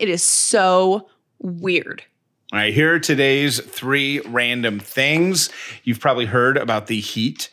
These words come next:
Speaker 2: in the U K. Well, I think all over the place. I think there's, like, emer-, there's, like,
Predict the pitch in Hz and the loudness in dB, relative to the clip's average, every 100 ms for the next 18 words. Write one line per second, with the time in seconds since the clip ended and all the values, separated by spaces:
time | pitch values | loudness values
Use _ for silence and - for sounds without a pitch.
0 | _ - 110 104 104 - 101 98 98 107 | _ -4 -2 -2 -4 -10 -14 -12 -6 -4
1 | 98 113 - 120 135 247 107 110 110 98 | -2 -4 -4 -4 -4 -4 -2 -2 -6 -8
2 | 92 85 110 131 113 95 85 - 90 90 | -10 -10 -8 -6 -6 -6 -10 -12 -12 -12
3 | 98 92 90 85 | -10 -10 -8 -10